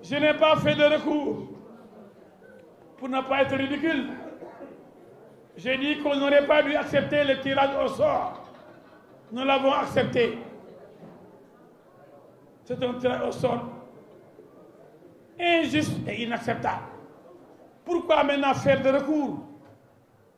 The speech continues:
Nul ne peut se prévaloir de sa propre turpitude. Mani, boo nangoo sa ndof, dafay ba nangu ñu naan dañuy def tirage. Ku njëkk a jàll,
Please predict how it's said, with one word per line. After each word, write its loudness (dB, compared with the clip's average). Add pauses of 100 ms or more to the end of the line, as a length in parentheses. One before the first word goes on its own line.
(420)
Nul -2
ne 2
peut 0
se -4
prévaloir 4
de -6
sa 2
propre -6
turpitude. -10 (220)
Mani, 2 (1600)
boo 2
nangoo 6
sa 4
ndof, 0 (1600)
dafay 2
ba 0
nangu 0
ñu -2
naan 0
dañuy -4
def -4
tirage. 0 (1000)
Ku -8
njëkk -4
a 2
jàll, 2